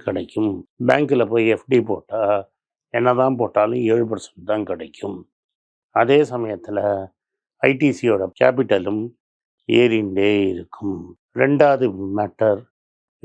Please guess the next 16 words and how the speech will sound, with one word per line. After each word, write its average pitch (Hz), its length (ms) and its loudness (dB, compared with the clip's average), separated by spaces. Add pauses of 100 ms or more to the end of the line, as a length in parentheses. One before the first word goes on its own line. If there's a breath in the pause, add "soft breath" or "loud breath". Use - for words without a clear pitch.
இதுதான் 123 420 2
ரொம்ப 117 160 -4 (140)
இம்பார்ட்டண்ட்டான 104 800 -2 (100)
மேட்டர். 95 420 -2 (800)
ஒரு 120 120 2 (120)
கம்பெனியை 127 540 0 (160)
நீங்க 104 200 -2 (160)
சீப்பா 120 420 0 (800)
மார்க்கெட் 131 460 0
ப்ரைஸ்லேருந்து 117 580 0 (140)
கம்மியா 117 400 2 (100)
வாங்கிட்டீங்கன்னா, 92 680 -6 (800)
இன்ட்ரின்சிக் 135 580 2
வேல்யூவோட 110 480 0 (160)
கம்மியா 110 420 0
வாங்கினீங்கன்னா, 90 640 -6